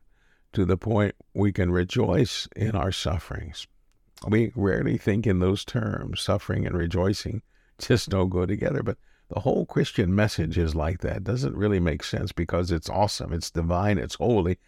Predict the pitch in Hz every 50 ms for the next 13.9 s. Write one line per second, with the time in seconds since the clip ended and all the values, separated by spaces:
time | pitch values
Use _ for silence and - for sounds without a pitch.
0 | _ _ _ _ _ _ _ - 92 85 82 - - - 85 85 87 85 98 110
1 | 117 113 95 - - - - - - - _ _ _ - - - _ _ _ _
2 | _ _ _ _ _ - - - - 110 110 107 - 123 117 113 107 - - -
3 | _ - - 113 117 127 127 120 98 - - 110 110 113 110 104 101 98 95 87
4 | - 101 90 101 123 151 165 - 113 92 113 110 120 123 - - 113 101 87 95
5 | 98 - - 143 151 - - 113 87 - - - _ - - _ _ _ - 117
6 | - 123 117 107 90 98 107 117 127 143 123 - 143 127 120 - - 123 117 107
7 | - - - 101 92 90 82 92 117 127 139 - 131 - - - 113 92 - 98
8 | 92 92 98 98 104 120 139 135 - - - - - - - _ _ _ 98 98
9 | 92 87 82 85 113 120 - 147 107 90 85 85 92 90 82 - - - - 107
10 | 98 92 85 80 92 95 - - - - 87 - - - - 104 104 - 92 90
11 | - - - 131 120 - - - - - - - 98 - - - 67 62 - -
12 | 82 - - - - - - _ _ _ _ - 92 95 90 95 - - - -
13 | - 101 110 131 131 113 104 90 - - - 87 90 92 85 80 -